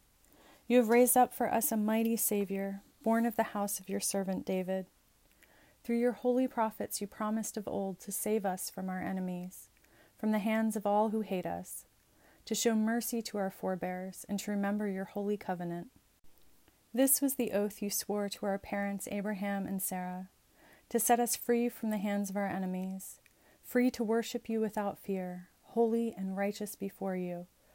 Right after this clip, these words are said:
all the days of our life. And you, child, shall be called the prophet of the Most High, for you will go before God to prepare the way,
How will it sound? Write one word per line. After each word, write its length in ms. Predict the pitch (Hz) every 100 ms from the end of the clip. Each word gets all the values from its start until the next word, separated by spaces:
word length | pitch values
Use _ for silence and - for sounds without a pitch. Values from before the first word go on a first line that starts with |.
| - - -
all 240 | 220 220 208
the 120 | 214
days 280 | 202 196 185
of 80 |
our 160 | 190 185
life. 520 | 185 185 185 - - _ _ _ - - -
And 220 | 208 202
you, 240 | 220 269 269
child, 520 | 220 190 185 185 190
shall 200 | - 202
be 100 | 202
called 300 | - 220 196
the 80 | -
prophet 480 | - 220 220 247 -
of 100 | 196
the 100 | 202
Most 320 | 202 196 -
High, 420 | 185 180 180 185 _ - - - -
for 120 | -
you 180 | 214 240
will 100 | 247
go 200 | 233 220
before 440 | 208 - 220 233 233
God 360 | 196 190 185
to 80 | -
prepare 420 | 214 196 - 220
the 120 | 208 202
way, 420 | 185 180 180